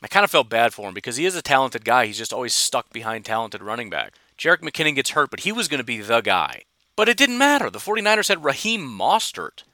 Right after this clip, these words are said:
Raheem had a hundred ninety attempts, one thousand one hundred eight yards, five point eight yards per attempt. Raheem is an undrafted free agent. They had Matt Breida, hundred thirty-two attempts, six hundred forty-two yards, four point nine yards per attempt.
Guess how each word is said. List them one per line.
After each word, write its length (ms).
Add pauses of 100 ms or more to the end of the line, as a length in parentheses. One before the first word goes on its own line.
(380)
Raheem 360
had 180
a 60
hundred 380
ninety 340
attempts, 440
one 260
thousand 420
one 180
hundred 340
eight 260
yards, 460 (120)
five 520
point 260
eight 160
yards 300
per 200
attempt. 460 (380)
Raheem 300
is 100
an 140
undrafted 520
free 260
agent. 400 (240)
They 100
had 180
Matt 300
Breida, 400 (400)
hundred 360
thirty-two 580
attempts, 360
six 320
hundred 240
forty-two 480
yards, 400
four 240
point 340
nine 280
yards 320
per 200
attempt. 400